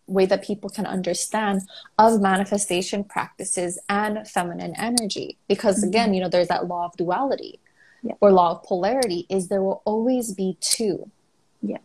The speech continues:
Speaker 1: But because the ego is so strong and it's so conditioned to be like anything of the feminine, it's not happening.
Speaker 2: No.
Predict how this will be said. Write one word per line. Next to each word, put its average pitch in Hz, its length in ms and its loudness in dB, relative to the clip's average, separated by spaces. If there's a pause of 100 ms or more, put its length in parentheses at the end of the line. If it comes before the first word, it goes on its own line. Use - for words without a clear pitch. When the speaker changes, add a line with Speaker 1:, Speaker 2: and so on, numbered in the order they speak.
Speaker 1:
But 202 180 6
because 220 360 2
the 240 220 4
ego 226 280 6
is 226 160 4
so 180 280 0
strong 175 600 -4
and 196 120 -4
it's - 140 2
so 190 340 4
conditioned 220 760 -2
to 185 80 -6
be 180 120 -2
like 160 380 -4
anything 240 440 -2
of 185 120 -4
the 190 80 0
feminine, 190 640 -6 (720)
it's 190 260 4
not 180 160 -2
happening. 185 560 -4
Speaker 2:
No. 202 400 2